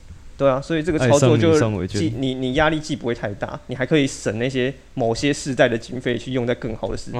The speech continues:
Speaker 2: 嗯。
Speaker 1: 对吧？然后，
Speaker 2: 懂，懂，
Speaker 1: 而且人家还会有那个差距值，
Speaker 2: 懂，懂。
Speaker 1: 所以这也是一个博弈理论。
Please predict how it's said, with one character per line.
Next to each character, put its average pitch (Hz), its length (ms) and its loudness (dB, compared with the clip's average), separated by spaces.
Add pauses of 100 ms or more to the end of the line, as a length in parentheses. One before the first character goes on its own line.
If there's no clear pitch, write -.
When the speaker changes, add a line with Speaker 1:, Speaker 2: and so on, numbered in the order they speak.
(120)
Speaker 2:
嗯。 117 460 -6
Speaker 1:
对 107 80 -6
吧？ 101 120 -4 (500)
然 117 120 -2
后， 127 120 6
Speaker 2:
懂， 107 80 2
懂， 107 60 -2
Speaker 1:
而 104 40 2
且 127 160 2
人 120 120 0
家 135 120 2
还 120 80 -2
会 139 100 0
有 113 100 0
那 104 100 -4
个 110 140 -2 (120)
差 - 340 -8
距 120 160 -8
值， - 200 -14 (520)
Speaker 2:
懂， 135 100 -4
懂。 - 0 -
Speaker 1:
所 120 120 -2
以 120 40 -2
这 156 100 4
也 127 60 4
是 117 120 -2
一 131 40 -2
个 127 80 2
博 117 220 -4
弈 120 140 -2
理 110 140 -8
论。 120 140 -4